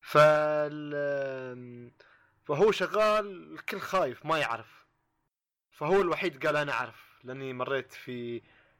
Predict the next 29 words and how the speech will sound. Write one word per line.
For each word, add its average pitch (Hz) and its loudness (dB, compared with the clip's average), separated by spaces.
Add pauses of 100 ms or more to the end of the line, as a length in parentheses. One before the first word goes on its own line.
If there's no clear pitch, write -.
(100)
في، 120 -6 (920)
في، - -16
في - -12
موقف 165 6
نفس 143 -4
هذا 107 -8
يعني". 107 -18 (920)
المهم، 208 4 (1000)
قاعد، 170 2
قاعد 170 2
يحاول، 156 0
<laughs> - -10
قاعد 175 4
يحاول 175 2
يطلع 156 0
البيبي، 127 -4
طلع، 135 -2
طلع 131 -2
البيبي، 127 -2
طلع، 135 0
طلع. 160 0 (1000)
فجأة 196 4
طلع 175 0
البيبي، 131 -4
طلع، 190 2
طلع، 185 -2
طلع، 185 -2
طلعت 160 0
بنت. 139 -2